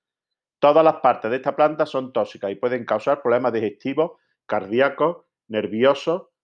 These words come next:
pero también respiratorios. Aloe. El gel de esta planta cura más de una molestia en los seres humanos, pero es mejor mantenerlo fuera del alcance de los perros. En caso de ingerir grandes cantidades pueden llegar a tener problemas digestivos del sistema nervioso.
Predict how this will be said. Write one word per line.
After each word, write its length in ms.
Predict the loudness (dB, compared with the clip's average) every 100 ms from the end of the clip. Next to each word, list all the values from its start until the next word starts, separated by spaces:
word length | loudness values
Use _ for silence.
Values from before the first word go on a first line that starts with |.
| _
pero 240 | 0 2 0
también 360 | -2 2 2
respiratorios. 760 | 0 -2 -2 0 0 -2 -4 -12 _ _ _ _ _ _ _ _ _ _ _ _
Aloe. 540 | 0 4 4 4 -2 _ _ _ _
El 160 | -2 0
gel 180 | 0 0
de 80 | 0
esta 180 | 0
planta 320 | 2 0 2 0
cura 180 | 0
más 140 | 2 0
de 60 |
una 100 | 0
molestia 320 | -2 -4 -2 -4
en 60 |
los 120 | -2
seres 220 | -2 -2 -2
humanos, 320 | -4 -10 -8
pero 160 | 0 0
es 60 |
mejor 320 | 0 0 0 0
mantenerlo 460 | -4 -2 -2 -4
fuera 220 | 0 2
del 80 | 2
alcance 380 | 2 0 -4 -2
de 80 | -4
los 100 | -2
perros. 380 | -2 -4 -6 _ _ _ _ _ _ -4
En 200 | -4 0
caso 300 | -2 0 -2
de 60 |
ingerir 300 | 0 0 0
grandes 280 | 0 0 -2
cantidades 480 | -6 -6 -2 0 0
pueden 220 | -2 -2
llegar 200 | 0 0
a 80 | 0
tener 260 | 0 -2 -2
problemas 340 | -2 0 0
digestivos 500 | -2 -4 -4 -2 -2
del 100 | -2
sistema 360 | -10 -8 -8 -8
nervioso. 460 | -8 -10 -14 _